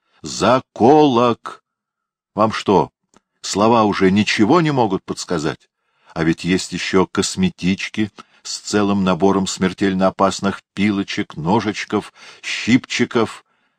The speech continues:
Безумцы, обрекающие себя на смерть.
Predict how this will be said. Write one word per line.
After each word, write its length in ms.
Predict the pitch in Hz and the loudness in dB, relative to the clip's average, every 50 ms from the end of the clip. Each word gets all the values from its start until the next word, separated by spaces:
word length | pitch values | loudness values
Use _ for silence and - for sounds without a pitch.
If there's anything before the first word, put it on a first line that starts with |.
| _ - | _ -8
Безумцы, 1040 | - 87 90 87 67 - 95 110 117 113 110 101 - - - 98 95 87 78 - - _ _ _ _ _ _ _ _ _ _ _ _ _ _ - | -2 0 0 0 0 2 2 4 4 4 0 -2 -6 -6 -4 -2 -2 -2 -2 -6 -10 _ _ _ _ _ _ _ _ _ _ _ _ _ _ -6
обрекающие 880 | 90 90 85 85 85 - - 95 90 82 80 76 - - - 82 80 78 | -4 -2 0 0 0 0 0 0 2 2 0 -2 -4 -6 -4 -2 -2 -2
себя 400 | - - 87 80 76 85 80 73 | -2 -4 -4 -2 -2 -2 -2 -2
на 100 | 73 76 | -4 -8
смерть. 680 | - - - 78 78 82 76 69 - _ - - | -8 -8 -6 -4 -4 -4 -4 -6 -10 _ -20 -20